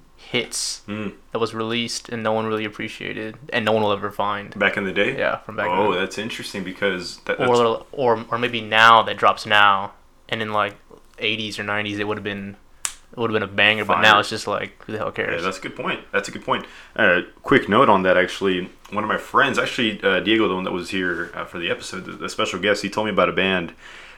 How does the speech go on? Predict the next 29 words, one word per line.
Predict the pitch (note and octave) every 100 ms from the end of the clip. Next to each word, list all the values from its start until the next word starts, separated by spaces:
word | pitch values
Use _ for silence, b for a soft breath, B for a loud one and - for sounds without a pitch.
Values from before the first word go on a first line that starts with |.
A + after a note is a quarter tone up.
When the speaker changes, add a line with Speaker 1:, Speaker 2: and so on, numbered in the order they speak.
| -
Speaker 2:
that | E2+ F#2 F2+ F2+ F2+ -
recorded | F#2+ - - C#3 D#3+ D#3 D3+ D3 - -
just | A#2 -
one | D#3 C#3
disc, | A2 B2 - - -
uh, | F#2+
I | F#2+
believe | A#2
it | A2+
was | F2+
a |
tape. | - G2+ - - _ b b b b b - -
I | -
believe | E2 F#2 C3
it | A3+
was | F#3+
in | B2
the |
U | F#2+ G2
K. | - F#2+ F2 E2 - _ _ _ _ _ _ _ - -
They | G#2 G2+
recorded | G2+ - C3+ E3+ E3+
a | G#2+
disc, | A2+ A#2+ -
the, | G2+ F2+ -
a | F2+
band, | - G2 G2 G2+
artist, | F#2 F2+ F#2+ -
whatever. | F2+ F#2 G#2+